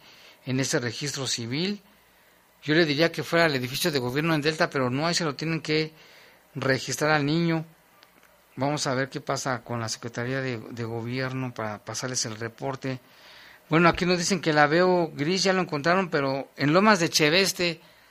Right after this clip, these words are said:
No, ahí en Lomas de Cheveste está bien canijo. Lo encontraron sin batería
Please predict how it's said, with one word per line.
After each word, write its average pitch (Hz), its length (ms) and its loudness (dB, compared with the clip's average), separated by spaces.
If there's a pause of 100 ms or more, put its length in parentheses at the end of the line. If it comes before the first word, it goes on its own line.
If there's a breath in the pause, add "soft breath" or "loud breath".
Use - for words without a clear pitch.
(400 soft breath)
No, 120 320 -4
ahí 160 120 4
en 147 60 4
Lomas 160 220 2
de 131 140 0
Cheveste 156 320 2
está 160 160 0
bien 165 120 0
canijo. 151 540 0 (480 loud breath)
Lo 143 100 4
encontraron 160 460 4
sin 165 180 0
batería 185 840 4